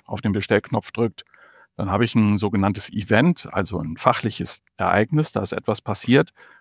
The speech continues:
Bestellung aufgegeben und dieses Event muss dann einfach nur an die nachfolgenden Subdomänen kommuniziert werden. Das heißt,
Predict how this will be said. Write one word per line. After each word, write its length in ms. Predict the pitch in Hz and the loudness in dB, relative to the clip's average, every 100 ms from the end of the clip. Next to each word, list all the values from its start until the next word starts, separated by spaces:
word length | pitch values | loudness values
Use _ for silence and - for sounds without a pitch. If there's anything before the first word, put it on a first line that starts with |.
| _ | _
Bestellung 420 | 104 - 113 107 | -4 2 4 6
aufgegeben 800 | 104 131 - 135 135 135 147 151 _ _ _ - | 8 6 6 2 6 6 6 2 _ _ _ -8
und 160 | - 113 | 2 6
dieses 260 | 143 131 | 6 4
Event 360 | - 123 123 - | 0 4 4 6
muss 180 | 127 - | 2 4
dann 160 | 123 | 4
einfach 220 | 113 110 | 4 2
nur 180 | 113 113 | 4 6
an 80 | 110 | 6
die 80 | 104 | 6
nachfolgenden 800 | 104 117 117 - 117 110 110 113 | 6 6 4 4 6 6 6 4
Subdomänen 500 | 113 - 101 107 98 | 0 0 2 4 4
kommuniziert 760 | 104 101 104 - - 107 - | 2 2 2 0 2 4 4
werden. 240 | 92 87 85 | 2 0 0
Das 160 | 90 | 0
heißt, 360 | 104 107 104 | 4 4 2